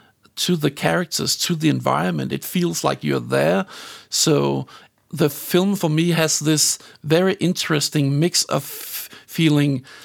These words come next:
very realistic and almost documentary in a way. And then at the same time, it's incredibly subjective, and so many abstract sounds are put into the sound design. I mean,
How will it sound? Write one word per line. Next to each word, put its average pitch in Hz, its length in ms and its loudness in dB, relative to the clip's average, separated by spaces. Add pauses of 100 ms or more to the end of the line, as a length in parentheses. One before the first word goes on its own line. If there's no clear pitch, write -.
(140)
very 160 800 2
realistic 156 720 0
and 131 320 -2
almost 170 560 0
documentary 156 640 -2
in 143 80 -2
a 143 60 -2
way. 135 240 0
And 147 180 0
then 180 160 2
at 160 160 -2
the 156 80 -4
same 190 320 0
time, 156 400 -2 (320)
it's - 160 -6
incredibly 160 840 2
subjective, 139 880 0
and 131 320 -2 (600)
so - 360 4
many 175 340 2 (100)
abstract 175 520 0
sounds 160 680 0
are 143 80 2
put 160 260 -2
into 156 300 0
the 139 160 -2
sound 147 340 0
design. 147 560 -2
I - 80 0
mean, 143 300 0